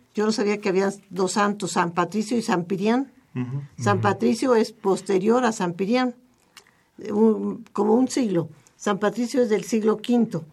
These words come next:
Speaker 1: San Pirián del siglo, eh, cuarto. Primer, eh,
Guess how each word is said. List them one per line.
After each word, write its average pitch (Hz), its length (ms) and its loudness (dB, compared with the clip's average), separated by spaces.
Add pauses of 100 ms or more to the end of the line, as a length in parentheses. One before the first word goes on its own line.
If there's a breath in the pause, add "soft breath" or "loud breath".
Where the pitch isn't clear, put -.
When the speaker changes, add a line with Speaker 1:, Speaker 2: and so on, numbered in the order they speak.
(320 soft breath)
Speaker 1:
San 196 240 -2
Pirián 214 360 2
del 190 140 0
siglo, 196 400 -2 (280)
eh, 170 140 -6
cuarto. 170 480 0 (760 soft breath)
Primer, 226 320 2 (220)
eh, 185 200 0